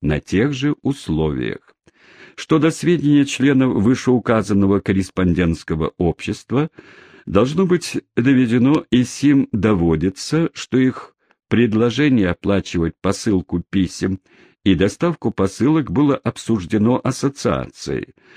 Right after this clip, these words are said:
что означенная ассоциация считает такое предложение достойным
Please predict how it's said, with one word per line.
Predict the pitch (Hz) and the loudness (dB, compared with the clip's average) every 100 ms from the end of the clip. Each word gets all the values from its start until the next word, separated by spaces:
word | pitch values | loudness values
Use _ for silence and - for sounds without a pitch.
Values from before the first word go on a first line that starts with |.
| - - | -20 -20
что | - 110 95 - | -4 -2 0 0
означенная | 104 101 107 113 - 104 101 - | 0 2 2 2 0 2 2 0
ассоциация | 104 - 120 - 180 202 - - 82 | -2 -2 -4 -2 -2 -2 -4 -4 -2
считает | - 104 - 175 - | -2 -4 -2 -2 -2
такое | 98 - 92 87 - - _ | -2 0 0 0 -4 -12 _
предложение | 95 92 92 95 82 101 90 90 87 | 0 2 2 2 2 2 2 2 0
достойным | 85 101 - - 98 85 78 71 | 0 -2 -2 -2 0 0 0 -2